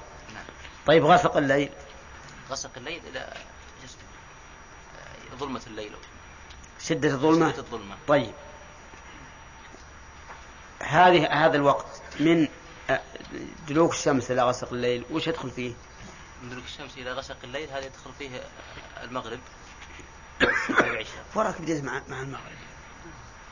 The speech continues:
Speaker 1: آه، آه، من دلوك الشمس هذا.
Speaker 2: يعني أظن إن إذا صلينا الظهر ما هو المغرب يصير.
Speaker 1: لا،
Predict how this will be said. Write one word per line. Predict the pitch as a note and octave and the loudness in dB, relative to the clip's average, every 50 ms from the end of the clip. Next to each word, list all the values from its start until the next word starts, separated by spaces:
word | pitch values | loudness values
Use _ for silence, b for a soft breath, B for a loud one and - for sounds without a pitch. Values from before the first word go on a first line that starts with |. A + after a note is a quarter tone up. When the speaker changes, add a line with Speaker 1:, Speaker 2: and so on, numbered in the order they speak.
| - - - - - - C#3+ - | -16 -16 -16 -16 -18 -18 -14 -10
Speaker 1:
آه، | D3 | -8
آه، | D3+ D3 - - C#3 C3+ C3+ C3 - - - D3 - C3+ C3+ | -8 -8 -6 -6 -6 -8 -8 -10 -14 -16 -16 -16 -16 -16 -14
من | B2+ C3 | -12 -12
دلوك | D3 C#3+ C#3 | -12 -12 -12
الشمس | C#3+ - - D3 C#3+ D#3+ D#3 - - | -12 -12 -10 -10 -10 -10 -10 -10 -8
هذا. | C#3 C#3 C#3 C#3 C3 - - - - - - - - - - | -8 -6 -4 -4 -6 -6 -8 -12 -12 -14 -14 -16 -12 -6 -4
Speaker 2:
يعني | D#3+ E3+ D3+ D#3 F3+ | -4 -2 2 2 2
أظن | F3+ F#3+ G3 F#3+ | 4 4 4 6
إن | F3+ F3 | 6 6
إذا | E3+ E3+ E3+ E3+ | 6 4 4 4
صلينا | D#3 - E3 E3 E3+ E3+ | 2 2 2 2 2 2
الظهر | E3+ - G#3 F#3+ G3+ | 2 2 2 2 2
ما | A3+ A#3+ G#3+ | 4 4 4
هو | F3+ C#3+ D#3 | 6 6 4
المغرب | C3+ B2 A#2+ A#2 A#2+ A#2 - - | 4 4 -2 -6 -6 -8 -12 -14
يصير. | - - C3 - - | -16 -16 -14 -8 -6
Speaker 1:
لا، | D#3 | -6